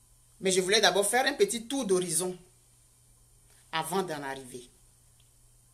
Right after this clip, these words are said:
Le frère a fait une publication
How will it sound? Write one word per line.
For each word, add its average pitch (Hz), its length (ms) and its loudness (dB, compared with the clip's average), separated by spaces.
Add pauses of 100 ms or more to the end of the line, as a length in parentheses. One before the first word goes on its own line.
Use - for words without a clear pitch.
(3500)
Le 214 140 6
frère 311 460 4
a 208 80 2
fait 233 160 0
une 240 80 -2
publication 185 760 0